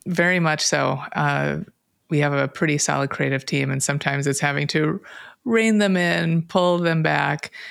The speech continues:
and really stick to, you know, what we've put on the table. So in terms of marketing, and again, productized services is a big, is a mouthful. Um,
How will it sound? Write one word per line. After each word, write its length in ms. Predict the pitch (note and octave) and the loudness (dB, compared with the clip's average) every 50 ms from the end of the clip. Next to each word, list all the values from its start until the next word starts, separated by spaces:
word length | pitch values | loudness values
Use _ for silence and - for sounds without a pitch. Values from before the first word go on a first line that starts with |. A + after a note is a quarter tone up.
| - - - _ - | -18 -20 -16 _ -2
and 180 | D#3+ D#3+ D#3 | 0 0 2
really 300 | D3+ D#3 D#3+ D#3+ D#3 D#3 | 2 2 2 2 2 2
stick 400 | D3+ - - - D#3 D3+ - - | 2 0 0 0 0 -2 -2 -4
to, 640 | - - - D#3 D3+ D3 C#3+ C#3+ C#3 C#3 C#3 C#3+ - - - | -4 -2 0 2 2 2 2 2 0 0 -2 -2 -4 -4 -2
you 160 | D#3 D3+ C#3+ | 0 0 0
know, 180 | C#3+ C#3 C3+ | 0 0 -2
what 300 | C3+ C#3 C#3+ C#3 C#3+ - | -2 -2 -2 -2 -2 -2
we've 160 | - C#3 C3+ - | -2 -4 -6 -4
put 160 | - C#3+ C#3+ | -4 -2 -2
on 120 | C#3+ C#3 | -2 -2
the 60 | C3+ | -2
table. 500 | B2+ - - C#3+ D3 D3 A#2 A2 G#2 - - _ - | -2 -2 -2 -2 -2 -2 -2 -2 -4 -6 -8 _ -6
So 360 | - - - D3+ C#3 C#3 C#3 - _ _ - - - - - - _ _ _ _ _ _ _ _ _ _ _ _ _ _ _ _ _ _ _ _ - | -2 0 0 0 0 -2 -2 -6 _ _ -20 -20 -20 -20 -20 -20 _ _ _ _ _ _ _ _ _ _ _ _ _ _ _ _ _ _ _ _ 0
in 120 | G3+ F#3+ | 0 0
terms 380 | F#3+ - - B3 D4+ D#4+ D4+ - | 0 0 -2 -2 -2 -2 -2 0
of 300 | C4+ A3 F3+ - - - | 0 0 -2 -4 -6 -4
marketing, 920 | F3 E3 D#3+ D#3 D#3 D#3+ F3 F3+ - E3 D3+ D3 D3 C#3+ C#3+ C#3+ - D#3+ - - | -2 0 2 2 2 0 0 0 0 0 0 0 0 -2 -2 -4 -4 -6 -8 -6
and 80 | - D#3+ | -4 -2
again, 420 | D3 D3 - D3+ C#3 C#3 D3 D3 - - _ _ - | -2 0 0 -2 -2 -2 -4 -6 -8 -14 _ _ -8
productized 680 | - - E3 E3 F3+ F3+ - - F3 E3 D#3+ D#3+ D#3+ | -4 -2 0 0 0 -2 -2 0 0 0 0 0 0
services 760 | - - - D#3 D3 C#3+ C#3+ C#3 - - C3+ C3+ C#3 - - - - _ _ _ _ - | 0 0 0 0 0 0 0 -2 -2 -2 -2 0 -2 -2 -4 -8 -12 _ _ _ _ -6
is 180 | G3+ G3 G3+ - | -4 -2 0 0
a 60 | G3+ | -2
big, 340 | G3 - F#3 F3 E3+ - - | -2 -2 -2 -2 0 0 -2
is 140 | F#3+ F#3 | -2 0
a 60 | - G3+ | 0 0
mouthful. 520 | F#3+ D#3+ D#3+ F3+ - - - B2 C3+ - - - - - - - - _ | 2 0 0 -2 -2 -2 -2 -2 -2 -4 -8 -12 -12 -10 -12 -12 -6 _
Um, 420 | - F3+ F3 E3+ E3 E3 E3 G3+ | 0 2 2 4 2 2 0 -2